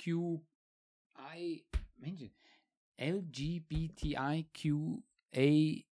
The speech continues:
plus, falls du da jemand so bist, Jesus Christus ist für deine Sünden gestorben, begraben und auferstanden. Du brauchst Jesus Christus. Das braucht jeder. Aber das Problem ist,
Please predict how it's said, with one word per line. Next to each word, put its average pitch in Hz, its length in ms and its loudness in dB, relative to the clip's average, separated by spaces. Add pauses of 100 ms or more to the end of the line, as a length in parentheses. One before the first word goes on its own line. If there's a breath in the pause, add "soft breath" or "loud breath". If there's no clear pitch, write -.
(380)
plus, - 680 6 (680)
falls 127 240 2
du 135 60 2
da 117 80 4
jemand 107 280 4
so 113 120 2
bist, 240 340 0 (380)
Jesus 143 260 4
Christus 139 240 2
ist - 80 -8
für 135 80 0
deine 117 200 6
Sünden 107 260 -2
gestorben, 117 400 2
begraben 104 360 2
und 107 80 -2
auferstanden. 107 640 -4 (220 soft breath)
Du - 100 -20
brauchst 113 260 -2
Jesus 110 280 -6
Christus. - 420 -14 (100)
Das - 100 -20
braucht 110 300 0
jeder. 101 260 0 (200 loud breath)
Aber 123 200 6
das 127 140 0
Problem 170 440 0
ist, 131 260 -2